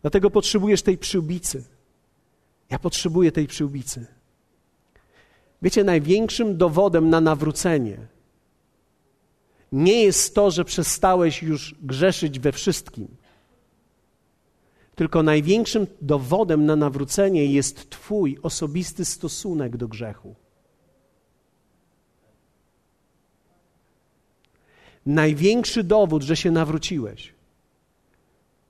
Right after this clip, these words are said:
to jest twój osobisty stosunek do grzechu. Dlatego, że wcześniej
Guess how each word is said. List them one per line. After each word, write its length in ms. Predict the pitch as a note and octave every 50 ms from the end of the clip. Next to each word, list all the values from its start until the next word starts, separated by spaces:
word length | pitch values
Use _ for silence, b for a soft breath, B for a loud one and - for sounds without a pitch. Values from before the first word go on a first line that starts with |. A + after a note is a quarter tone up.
| _ _ _
to 80 | - C#3+
jest 160 | C3 - -
twój 220 | - - F#3+ F3+
osobisty 520 | D#3+ D3 - E3+ D3+ D3+ D#3 - - - D3
stosunek 520 | - - - C#3 - - D#3 D3 C#3+ C3+
do 120 | C3 C3+ B2+
grzechu. 360 | B2 A#2+ B2 A2+ G#2+ - - - _ _ _ _ _ _ _ _ _ _ _ _ _ _ _ _ _ _ _ _ _ _ _ _ _ _ _ _ _ _ _ _ _ _ _ _ _ _ _ _ _ _ _ _
Dlatego, 300 | - D3+ - F3+ E3 E3
że 120 | D3+ D#3
wcześniej 760 | - - D#3 A3 A3 G#3 - - - B2+ B2 B2+ C#3 E3 F3